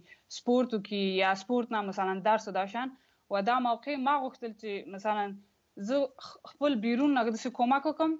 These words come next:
چې دوی پوه شي، چې مثلاً یو اواز ورکړي چې مثلاً نور څوک یې کولی شي، بیا موږ هم کولی شو. و داسې ما غوښتل چې مثلاً یو چینج راوړم افغانستان کې دې دپاره.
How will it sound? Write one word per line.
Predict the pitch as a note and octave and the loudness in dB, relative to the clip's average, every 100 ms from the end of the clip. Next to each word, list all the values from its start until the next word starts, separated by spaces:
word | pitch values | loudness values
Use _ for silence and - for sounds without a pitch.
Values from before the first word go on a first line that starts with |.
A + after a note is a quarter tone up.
| - _ _ - | -6 _ _ -4
چې | |
دوی | A3 A#3+ | -2 0
پوه | C4+ B3+ | 0 -4
شي، | A#3 | -4
چې | G3 | -8
مثلاً | G3+ G3 G#3+ | -6 0 2
یو | G#3 G#3 | 4 6
اواز | G3+ A3 A3 G#3 | 6 6 4 0
ورکړي | G3+ G3 G3+ | -8 -8 -12
چې | G3 | -12
مثلاً | G3 F#3 G3+ | -12 -8 -8
نور | G#3 G#3+ A#3 | -6 -4 -4
څوک | A#3+ G3+ | -4 -8
یې | G3 | -6
کولی | A3 A3+ A3+ | -2 0 -2
شي، | - D4 D#4+ _ _ _ _ _ - | -2 -4 -4 _ _ _ _ _ -2
بیا | G3+ | 2
موږ | A3+ C4+ | 2 2
هم | A3+ | 0
کولی | G3+ G3+ G3 | 0 -2 -2
شو. | F#3 G3+ | -6 -8
و | F#3 F#3 | -6 -2
داسې | G3+ A3+ A3+ G3+ - | 0 0 -2 -6 -6
ما | G3+ G#3+ | -2 0
غوښتل | G3+ G3+ A3+ | 0 -4 -6
چې | A3+ | -6
مثلاً | G3+ F#3+ G3 G3 | -8 -6 -4 0
یو | G3+ | 0
چینج | G3+ - C4 A3+ | 0 0 0 2
راوړم | F#3 E3+ E3+ E3+ F3 | 2 2 0 -4 -6
افغانستان | D#3+ F3 F3 F3 F3 E3 | -6 -4 -4 -4 -6 -8
کې | E3+ E3+ | -10 -10
دې | F#3+ | -8
دپاره. | F3+ D3 C#3 | -6 -6 -8